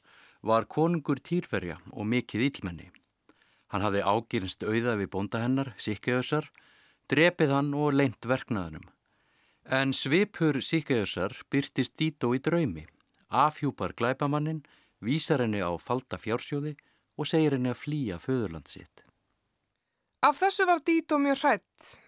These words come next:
Speaker 2: bjó sig undir flótta og leitaði sér förunauta. Og þeir koma saman sem hötuðu grimmd harðstjórans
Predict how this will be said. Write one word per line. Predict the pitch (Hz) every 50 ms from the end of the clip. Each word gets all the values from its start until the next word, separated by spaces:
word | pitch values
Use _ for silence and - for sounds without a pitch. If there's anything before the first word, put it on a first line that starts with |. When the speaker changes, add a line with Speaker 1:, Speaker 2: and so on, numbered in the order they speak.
| _ _ _
Speaker 2:
bjó | - 233 240 254 269 -
sig | - 277 254
undir | 240 220 247 214 -
flótta | - 269 285 269 - - _ - 269 254 240 -
og | - 233
leitaði | 240 240 254 277 302 - - 285 269 254
sér | - - 269 254 -
förunauta. | - 277 294 277 233 190 165 160 160 156 _ 156 156 - - _ _ _ _ _ _ _ _ _ _ _ _ _ _
Og | 208 202 -
þeir | - 233 233 254 285 277 277 _
koma | - 254 220 190 185
saman | - - 214 220 240 247 247 247 247 233 -
sem | - 220 208 190 190
hötuðu | 214 226 262 277 - 269 240 220 214
grimmd | - - 220 233 240 269 262 247 - -
harðstjórans | 214 214 226 - - - 262 262 262 269 277 269 - - -